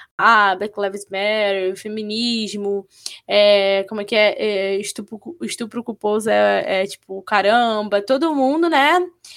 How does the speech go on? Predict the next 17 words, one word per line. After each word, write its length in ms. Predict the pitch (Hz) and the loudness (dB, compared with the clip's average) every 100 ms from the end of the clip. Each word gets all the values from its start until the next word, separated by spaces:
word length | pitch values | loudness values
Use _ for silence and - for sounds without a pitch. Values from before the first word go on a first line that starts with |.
| - - | -20 -10
se 180 | - - | -6 -2
posiciona, 880 | 277 302 330 339 - 226 185 180 | 2 4 4 2 0 0 0 -2
né? 300 | 196 220 262 233 - | 0 2 0 -2 -16
Tipo, 240 | - 208 | -6 2
ah, 240 | 202 196 | 4 4
Bolsonaro 480 | 190 202 214 202 208 | 0 -6 -4 -2 -2
genocida, 880 | 214 208 190 - 254 277 240 214 208 | -4 -6 -8 -6 0 2 2 0 -2
todo 240 | - 240 | -4 -4
mundo 180 | 269 311 | -2 -4
fala. 420 | 339 180 160 170 170 _ _ _ _ _ - | -2 -2 -2 -6 -14 _ _ _ _ _ 0
Agora, 440 | 226 208 190 180 | 0 2 2 2
na 180 | 190 190 | 2 4
hora 200 | 214 262 | 4 4
H 360 | 254 208 180 185 | 2 2 2 0
de 120 | 196 | -4
fazer 280 | 196 190 196 | -4 -2 -4
diferente, 880 | - 214 196 190 190 - - 185 | -4 -2 0 0 -2 -6 -8 -10